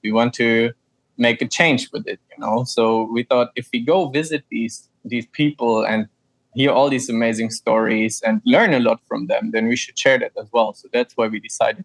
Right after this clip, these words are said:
to start the blog, to become active on social media so that people can see what kind of amazing work people are doing out there, and that nature conservation can really, for local, in, like, on a, on a small scale, can really have a big impact for people.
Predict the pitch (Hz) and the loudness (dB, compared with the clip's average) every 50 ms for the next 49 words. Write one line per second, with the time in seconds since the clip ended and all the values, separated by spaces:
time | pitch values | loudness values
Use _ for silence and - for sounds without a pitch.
0 | _ - 120 - - - 110 110 - - 117 107 - 117 113 113 113 113 - _ | _ -18 -20 -10 -4 -2 -2 -2 -2 -4 -10 -4 0 2 4 4 2 0 -2 _
1 | _ _ _ _ _ _ _ _ - 127 110 117 110 - - 117 117 113 117 117 | _ _ _ _ _ _ _ _ -6 -4 -4 -4 -2 -2 0 0 0 0 -2 -4
2 | _ - - - - 120 117 113 - 120 113 - - 113 107 113 120 139 151 127 | _ -10 -10 -4 -2 -2 0 0 0 0 0 0 -2 0 0 2 2 2 2 2
3 | 113 117 113 110 - - - 110 113 110 107 113 - _ _ _ _ _ _ _ | 0 2 0 0 -2 -2 -2 -2 0 0 0 -2 -4 _ _ _ _ _ _ _
4 | - - 120 120 - - 190 185 185 143 123 - - 123 120 117 - - 143 135 | -2 0 0 0 0 0 -2 -2 0 0 -2 0 0 0 0 -2 -2 -2 0 0
5 | 131 123 113 120 117 113 - - 120 117 117 113 113 _ - 110 107 107 107 110 | 2 2 2 2 0 0 -2 -4 -4 -2 -2 -2 -4 _ -4 -2 0 0 0 -2
6 | 107 110 107 110 - 117 117 117 - _ - 120 117 107 - 117 110 110 110 107 | -4 -8 -6 -2 0 0 0 0 -2 _ -2 -2 -2 0 0 0 2 2 2 2
7 | 107 107 110 107 107 - - 113 117 123 123 - - 117 113 110 110 110 104 110 | 0 -2 -2 -2 -2 0 2 2 2 2 2 0 0 2 2 4 2 2 0 -2
8 | 110 104 - 113 113 113 - _ _ _ _ _ _ _ - 143 151 196 196 - | -2 -2 0 0 -2 -2 -2 _ _ _ _ _ _ _ -2 0 0 0 0 0
9 | 156 127 - 139 123 110 - 120 110 113 113 107 - 123 113 - 127 120 117 120 | -2 0 0 0 0 0 0 0 0 0 0 0 -2 -4 -4 -4 -2 -2 0 0
10 | 120 120 117 113 107 107 107 107 - _ _ _ _ _ _ _ _ _ _ _ | 0 0 0 0 0 0 0 -2 -4 _ _ _ _ _ _ _ _ _ _ _
11 | _ - - 131 123 135 147 160 160 156 156 120 120 127 127 131 127 127 123 123 | _ -4 0 2 4 4 4 2 2 0 -2 -2 -2 -2 -2 0 0 0 0 0
12 | - 123 123 135 127 131 _ - 127 127 135 131 - - 160 156 165 170 165 - | -2 -2 -2 -2 -4 -6 _ -4 -2 -2 -2 -2 -2 0 2 2 2 2 0 -2
13 | - 147 143 147 143 - 131 123 127 135 143 143 131 123 120 123 117 117 - 147 | -2 0 0 0 0 -2 -2 0 2 2 2 2 2 0 -2 -4 -4 -4 -4 -4
14 | 131 - - 143 151 151 - 175 - - _ - 117 110 107 - - 113 107 110 | -4 -4 -4 -6 -6 -6 -6 -10 -12 -12 _ -4 -4 -4 -2 -2 -2 -2 0 0
15 | - 117 110 110 113 | 0 0 0 0 -2